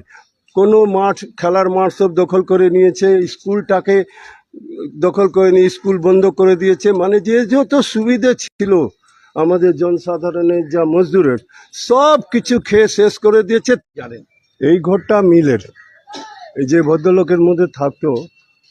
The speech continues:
Speaker 1: সে মিলে কাজ, লোড বাড়াতে কাজ করতে পারছিল না, কাজ ছেড়ে দিয়েছে।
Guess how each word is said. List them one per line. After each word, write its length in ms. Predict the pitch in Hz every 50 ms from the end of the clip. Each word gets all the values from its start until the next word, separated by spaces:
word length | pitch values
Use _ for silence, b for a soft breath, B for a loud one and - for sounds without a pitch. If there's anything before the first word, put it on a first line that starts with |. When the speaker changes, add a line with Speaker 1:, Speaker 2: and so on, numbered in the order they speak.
| _ _ _ _
Speaker 1:
সে 260 | - - 165 170 175
মিলে 320 | 170 165 170 165 175 175 - -
কাজ, 200 | 151 151 165 156 139 135 - _ _ _ _ 123
লোড 300 | 127 139 156 175 170 160
বাড়াতে 480 | 143 151 151 156 151 - - 180 196 -
কাজ 220 | - 131 131 - -
করতে 280 | - 139 - - 165
পারছিল 460 | 127 - 135 135 - - - 160 180
না, 160 | 196 208 214 -
কাজ 240 | - - 113 120 -
ছেড়ে 260 | - - 139 143 143
দিয়েছে। 400 | 120 107 107 98 101 - - 104